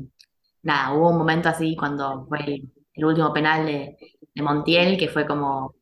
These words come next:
"No puedo creer que estoy viviendo esto", ¿no? Esto de lo que mis viejes me hablaron, esto de lo que vi tantos videos, vi, escuché tantas cosas, eh,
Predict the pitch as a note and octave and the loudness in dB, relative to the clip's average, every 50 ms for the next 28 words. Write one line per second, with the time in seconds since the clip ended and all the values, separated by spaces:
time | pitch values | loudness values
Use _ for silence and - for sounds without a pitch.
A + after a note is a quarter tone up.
0 | _ - - - - - _ _ _ - E3 D#3+ D#3+ E3 E3 D#3+ D#3 D#3 D#3 E3 | _ -20 -20 -20 -20 -20 _ _ _ -4 0 2 2 4 4 4 4 4 4 2
1 | F3 F3 E3 D3 C#3+ C#3 C3 C3 - - - - - _ - D#3 D#3 D#3 D#3 D#3 | 2 2 0 0 -2 -4 -6 -10 -14 -16 -18 -20 -20 _ -4 -2 0 0 2 0
2 | D3+ D3+ D3 C#3+ C#3 - - C3+ E3 G3+ B3+ B3 A3 - - F3+ E3 D#3+ D#3 D3 | 0 -2 -2 -4 -6 -6 -4 2 4 6 6 6 4 4 2 0 2 2 0 0
3 | - D3 C#3+ D3 D3 D3+ D3 D3 - F3+ F3 F3 E3 - F3 E3 E3+ E3 F3 E3 | -2 -2 -4 -4 -4 -4 -4 -4 0 4 4 4 4 4 2 2 2 2 0 0
4 | C#3+ C#3+ D3+ D#3+ E3 F3 F3+ F3 F3 F3 F3+ F3+ F3 E3+ E3 D#3+ D#3+ D#3+ - D#3 | 0 0 2 4 4 4 4 4 6 6 6 6 4 2 0 -2 -4 -4 -4 -2
5 | D#3 D#3 D3+ D3+ D3+ D3 - - - - C#3+ C#3 C#3 C#3+ - - _ _ _ _ | -2 -2 -4 -4 -8 -12 -18 -20 -18 -16 -16 -16 -16 -18 -20 -20 _ _ _ _
6 | - E3 F3+ F3+ F3+ F3+ F3 E3+ D#3+ D#3 D3+ D3+ D#3+ D#3+ E3+ F3 F3+ F3+ F3+ F3 | -4 0 0 2 2 2 0 0 2 0 0 2 2 4 6 6 6 6 6 6
7 | F3 E3+ E3+ E3+ E3 E3+ F3 F3 E3+ E3+ - - - - - F3+ F3+ F3+ E3+ D#3+ | 6 4 4 2 0 0 0 0 -2 -2 -4 -8 -10 -10 -8 -6 -4 -2 -2 -2
8 | D3+ D#3 - F3 F3 F3 F3 F3 F3 F#3 E3 E3 D#3+ D#3 D3+ D3+ D3+ - D3+ D3 | -2 -2 -2 0 0 2 2 2 2 2 4 4 4 2 0 -4 -6 -6 -6 -6
9 | D3 C#3+ C#3+ C#3+ | -6 -6 -8 -10